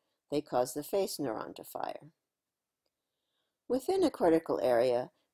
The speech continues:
neurons are tuned to related things. For example, in this cortical area, some neurons are tuned to the shape of mouths, some to eyes,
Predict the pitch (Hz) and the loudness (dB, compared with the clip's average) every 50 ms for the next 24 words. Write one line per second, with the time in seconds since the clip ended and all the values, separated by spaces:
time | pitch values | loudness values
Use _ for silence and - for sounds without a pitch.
0 | _ - 160 170 180 180 185 175 175 170 165 165 160 - 147 143 - - - 151 | _ -6 -4 0 0 2 2 2 2 2 2 2 2 0 -2 -4 -4 -4 -4 -2
1 | 135 135 135 135 - - - 139 135 135 127 143 151 143 143 - - - _ - | -2 -2 -2 -4 -8 -10 -8 -6 -6 -4 0 2 2 2 2 -2 -6 -10 _ -12
2 | - - - - - - - - _ _ _ _ _ _ _ _ - - 165 170 | -12 -12 -12 -16 -20 -20 -20 -20 _ _ _ _ _ _ _ _ -4 0 0 0
3 | 160 - - 233 233 233 - - 139 127 120 - - - 165 180 214 294 - - | 0 0 -2 0 0 -2 -2 0 0 0 0 -2 -4 -4 -2 0 0 -2 -2 -2
4 | - 170 165 139 131 - 131 - - 107 107 107 - - - - - - _ _ | 0 0 0 0 0 -4 -4 -2 0 0 0 0 0 -2 -6 -6 -8 -12 _ _
5 | _ _ _ _ - - - 175 160 165 165 160 147 143 143 139 139 135 139 - | _ _ _ _ -8 -2 0 2 2 4 4 4 4 4 4 2 2 0 -2 -2
6 | 139 131 - - - 139 131 131 135 - 143 - 131 131 - - 123 117 - - | -4 -6 -6 -8 -6 -6 -6 -6 -6 -8 -6 -6 -6 -6 -4 -2 -2 -2 -2 -4
7 | - 110 101 - 127 127 117 107 117 110 - - 190 247 - - - - _ _ | -8 -10 -8 -6 -6 -4 -4 -2 -2 -2 -2 -4 -6 -6 -8 -12 -14 -14 _ _
8 | _ _ _ - - - 135 131 127 - - - - 104 120 123 120 120 113 113 | _ _ _ -12 -6 -4 -4 -4 -2 -2 -4 0 2 4 4 6 6 4 4 2
9 | 131 147 - - | 2 0 -4 -10